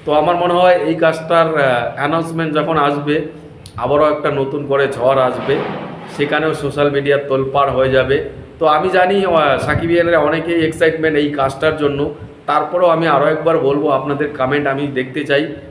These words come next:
যে আপনারা এই কাজটার জন্য কতটা এক্সাইটেড। হিরোইন হিসেবে কোয়েল থাকুক বা না থাকুক,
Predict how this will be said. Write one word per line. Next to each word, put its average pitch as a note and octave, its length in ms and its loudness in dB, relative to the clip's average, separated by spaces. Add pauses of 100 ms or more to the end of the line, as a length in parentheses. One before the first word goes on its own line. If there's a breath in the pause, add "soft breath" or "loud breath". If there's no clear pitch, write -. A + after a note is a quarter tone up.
(160)
যে B2+ 80 2
আপনারা C3 340 0
এই C3+ 160 0
কাজটার B2+ 460 -4
জন্য C#3 260 -4
কতটা C3 300 -2
এক্সাইটেড। C3+ 540 0 (520)
হিরোইন F3+ 280 2
হিসেবে F3+ 340 -2 (100)
কোয়েল E3+ 260 2 (120)
থাকুক D3 340 -4
বা E3+ 120 2
না C#3+ 180 2
থাকুক, D3 340 -2